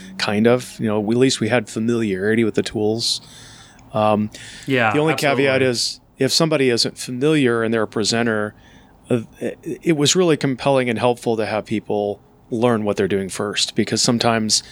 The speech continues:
Speaker 1: if you're fumbling around, you don't know what to do. It just, it's off-putting.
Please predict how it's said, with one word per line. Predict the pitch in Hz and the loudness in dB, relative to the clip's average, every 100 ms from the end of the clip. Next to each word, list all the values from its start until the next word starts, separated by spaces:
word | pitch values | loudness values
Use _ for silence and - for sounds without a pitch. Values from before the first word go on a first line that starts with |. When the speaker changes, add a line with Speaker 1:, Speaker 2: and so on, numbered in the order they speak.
| - - | -20 -2
Speaker 1:
if | 151 | 0
you're | 127 | 2
fumbling | 117 143 135 117 | 2 2 2 0
around, | 113 117 | 0 0
you | 110 | 2
don't | 120 | 2
know | 113 | 0
what | 110 107 | -2 -2
to | |
do. | 107 107 101 | -2 -2 -2
It | 98 | -2
just, | 113 104 - - - _ _ _ _ - | -2 -2 -4 -12 -20 _ _ _ _ -8
it's | 120 127 | -2 0
off-putting. | 101 - 87 | 0 -4 -10